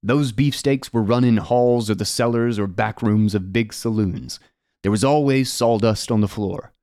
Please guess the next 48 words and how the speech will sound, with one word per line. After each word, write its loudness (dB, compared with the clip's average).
Sometimes 2
they 2
had 0
one 2
in 2
a -2
bowling -2
alley. -12
They 2
would 0
cover 2
the 2
alleys 2
in 2
tarpaulin -2
and 0
set -2
the -6
boxes -4
and 2
barrels 2
in 2
the 2
aisles. -4
The 0
men 4
ate 0
with 0
their 2
fingers. -2
They 0
never 2
served 0
potatoes -2
in 0
those 0
days, -6
too 0
filling. -4
They -6
take -2
up 0
room 2
that -4
rightfully 0
belongs 2
to -4
meat 2